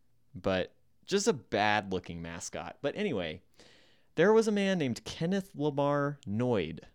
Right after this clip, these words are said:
So his last name was Noid. And he believed that the whole campaign was designed to make fun of him.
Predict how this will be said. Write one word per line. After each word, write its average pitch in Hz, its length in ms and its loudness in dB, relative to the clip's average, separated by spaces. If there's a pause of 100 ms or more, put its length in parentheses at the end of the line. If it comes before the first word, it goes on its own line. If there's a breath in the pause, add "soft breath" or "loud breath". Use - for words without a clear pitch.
(220)
So 95 220 -4
his 92 160 -8
last 90 240 -4
name 98 160 -4
was 95 220 -6
Noid. 82 320 -6 (1120)
And 120 160 -2
he 185 200 -2
believed 170 520 0
that 120 160 0
the - 80 -4
whole 113 200 -2
campaign 90 640 -4
was 85 260 -6
designed 85 500 -8
to 87 100 -10
make 80 200 -8
fun 113 200 -2
of 90 100 -4
him. - 180 -12